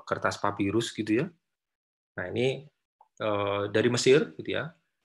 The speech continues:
Ini ditemukan pertama, eh, ditemukan pertama kali oleh Pak Ebers, makanya dikasih nama Ebers Papyrus, gitu.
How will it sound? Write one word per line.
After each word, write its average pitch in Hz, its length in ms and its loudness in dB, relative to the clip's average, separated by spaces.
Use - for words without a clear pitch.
Ini 110 120 -4
ditemukan 113 600 -2
pertama, 107 320 -2
eh, 98 500 0
ditemukan 107 400 -2
pertama 101 320 0
kali 101 240 0
oleh 101 240 0
Pak 95 560 2
Ebers, 104 560 0
makanya 98 320 -2
dikasih 104 320 -4
nama 98 240 -4
Ebers 101 480 -4
Papyrus, 117 560 4
gitu. 92 240 -10